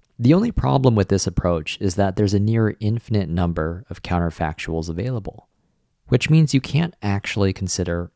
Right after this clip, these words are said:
all of them. And if you can't consider all of them, then you can never actually be certain if your decision is ultimately the right one or not. The backdrop to this dilemma is another important reality. In order to make anything happen outside of your head,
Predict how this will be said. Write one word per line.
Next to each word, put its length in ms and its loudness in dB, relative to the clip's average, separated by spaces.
all 240 0
of 80 -4
them. 140 -12
And 140 4
if 60 4
you 60 -2
can't 280 -4
consider 420 2
all 200 2
of 100 -4
them, 320 -12
then 100 4
you 60 4
can 180 0
never 260 0
actually 420 0
be 260 -6
certain 640 -6
if 120 -8
your 60 2
decision 400 -2
is 100 -2
ultimately 460 -4
the 80 -6
right 240 -6
one 220 -6
or 80 -4
not. 420 -10
The 80 4
backdrop 460 2
to 100 -2
this 220 0
dilemma 540 -2
is 100 0
another 300 4
important 380 -2
reality. 560 -12
In 100 8
order 240 8
to 160 -4
make 300 2
anything 480 0
happen 460 -2
outside 400 -2
of 120 -4
your 120 -4
head, 360 -8